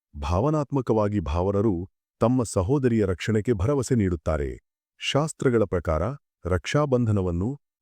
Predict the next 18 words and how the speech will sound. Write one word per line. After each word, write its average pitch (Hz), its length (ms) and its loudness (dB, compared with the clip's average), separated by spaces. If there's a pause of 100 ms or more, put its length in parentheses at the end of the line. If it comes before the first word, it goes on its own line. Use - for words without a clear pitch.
ಭದ್ರಾಕಾಲದಲ್ಲಿ 104 840 0
ಆಚರಿಸಬಾರದು, 98 880 0
ಏಕೆಂದರೆ 95 640 0 (420)
ಇದು 123 300 2
ಅಶುಭವೆಂದು 120 600 2
ಪರಿಗಣಿಸಲಾಗುತ್ತದೆ. 82 1120 -2 (320)
ಉದಾಹರಣೆಗೆ, 107 760 0 (380)
ಲಂಕಾಧಿಪತಿ 131 800 0
ರಾವಣನು 104 640 0 (300)
ಭದ್ರಾಕಾಲದಲ್ಲಿ 92 920 0
ರಾಖಿ 104 380 -2
ಕಟ್ಟಿಸಿಕೊಂಡಿದ್ದರಿಂದ 85 960 -2 (540)
ಅವನ 113 260 2
ವಿನಾಶವಾಯಿತು 95 880 0
ಎಂಬ 87 260 0
ಕಥೆ 98 340 -2
ಇದೆ. 71 300 -4 (420)
ಆದ್ದರಿಂದ 95 460 0